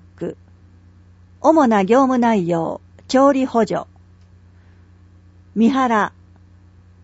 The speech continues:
農業法人愛媛あやめの里、農作業。三原、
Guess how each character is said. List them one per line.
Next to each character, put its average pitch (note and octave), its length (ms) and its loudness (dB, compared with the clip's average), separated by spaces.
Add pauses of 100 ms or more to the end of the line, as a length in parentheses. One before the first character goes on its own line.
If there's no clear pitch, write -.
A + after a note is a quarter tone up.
(120)
農 D4 260 2
業 D4 260 2
法 B3+ 260 -2
人 E3 380 -8 (240)
愛 B3+ 180 -2
媛 D4 260 0
あ C#4+ 120 -2
や B3 160 0
め F#3 120 -2
の E3+ 160 -4
里、 F3+ 500 -6 (840)
農 C4 240 2
作 B3+ 220 -2
業。 E3+ 340 -6 (1040)
三 G#3 120 0
原、 A3+ 400 -2